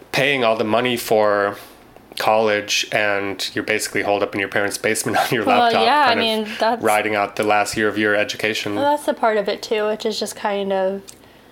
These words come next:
Speaker 2: you know, I mean, who, is anyone actually arguing that a fully online college education is the same as the in-person college experience? You know, I just can't imagine anyone would say that, but, you know, it is the same price tag.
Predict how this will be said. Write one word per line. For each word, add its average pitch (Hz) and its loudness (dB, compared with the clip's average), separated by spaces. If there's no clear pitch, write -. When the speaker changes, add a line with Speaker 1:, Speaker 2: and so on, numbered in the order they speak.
Speaker 2:
you 262 0
know, 185 0
I 247 0
mean, 240 -2
who, 285 -2
is 240 0
anyone 269 2
actually 226 0
arguing 220 2
that 202 2
a 196 0
fully 202 0
online 202 -2
college 202 0
education 208 -2
is 202 -4
the 202 -2
same 202 0
as 196 -4
the 202 -2
in-person 196 -4
college 190 0
experience? 208 -2
You 220 0
know, 208 -2
I 214 2
just 233 0
can't 226 2
imagine 196 2
anyone 196 0
would 196 -4
say 208 -2
that, - 0
but, - -2
you 220 -2
know, 202 2
it 208 2
is 214 0
the 220 -2
same 220 -4
price - -2
tag. 220 -2